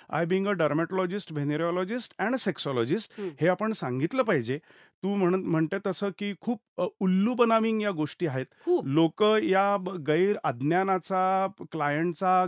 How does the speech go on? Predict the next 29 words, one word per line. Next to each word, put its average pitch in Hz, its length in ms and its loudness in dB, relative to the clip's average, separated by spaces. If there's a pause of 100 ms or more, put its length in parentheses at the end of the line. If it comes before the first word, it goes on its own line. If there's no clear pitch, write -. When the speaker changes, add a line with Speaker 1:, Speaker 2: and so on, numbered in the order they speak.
Speaker 1:
गैरफायदा 156 600 0
घेतात 156 400 -2 (360)
आणि 143 240 2
त्यांना 180 640 2
literally 175 600 -6
गंडा 147 340 4
घालतात. 120 380 -2 (220)
Speaker 2:
Oh 175 160 -10
God. 156 220 -18
Speaker 1:
त्यांना 160 580 0 (200)
खूप 156 200 -6 (160)
उल्लू 156 260 -2
बनवतात 156 440 0 (500)
आणि 196 200 4
मग 240 220 4 (240)
ह्याच्यापासनं 180 880 -2
आपल्याला 262 360 -2
लोकांना 233 420 2
वाचवायचंय. 147 800 0 (180)
Speaker 2:
अगदी 175 260 -12
बरोबर. 160 260 -10
Speaker 1:
हां, 131 100 -8
तो - 360 -4
ती 262 360 -2
कुठेतरी 247 520 -4 (300)
कळकळ, 214 400 2
ती - 200 -6
तळमळ 190 480 2
आहे. 156 220 -2